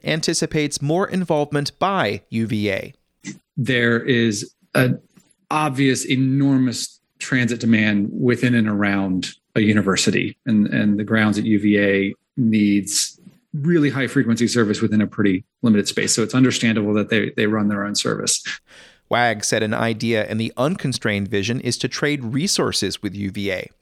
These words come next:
Speaker 1: For instance, a bus rapid transit system, similar to the Pulse in Richmond, could travel down U S twenty-nine and terminate somewhere on Emmett Street.
Speaker 2: And then the university could run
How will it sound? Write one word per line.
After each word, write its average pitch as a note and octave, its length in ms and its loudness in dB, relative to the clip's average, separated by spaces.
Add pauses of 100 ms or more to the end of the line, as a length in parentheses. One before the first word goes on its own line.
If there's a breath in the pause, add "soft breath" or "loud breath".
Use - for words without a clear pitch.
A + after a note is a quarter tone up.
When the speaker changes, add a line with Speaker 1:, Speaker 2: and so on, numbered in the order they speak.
(380 loud breath)
Speaker 1:
For C#3+ 140 0
instance, D#3 580 -2
a A#2 200 0
bus C3 380 -2
rapid B2 320 -2
transit E3 540 -2
system, D#3 460 -4
similar C3+ 440 0
to A#2 120 -6
the G#2+ 140 -4
Pulse A#2+ 360 -2
in G2 200 -8
Richmond, A#2+ 460 -2 (360 loud breath)
could C3+ 500 -2
travel A#2+ 340 2
down A2 240 0
U B2+ 180 0
S A2 120 -2
twenty-nine D3 640 -4 (340 loud breath)
and F#3 100 -2
terminate G#3+ 540 -2
somewhere F#3 540 -2
on C3+ 120 -2
Emmett B2 300 -2
Street. - 380 -4 (500 loud breath)
Speaker 2:
And C3 340 2
then A#2 760 2
the A#2+ 160 0
university B2 1000 2
could A#2 280 0
run G#2+ 640 2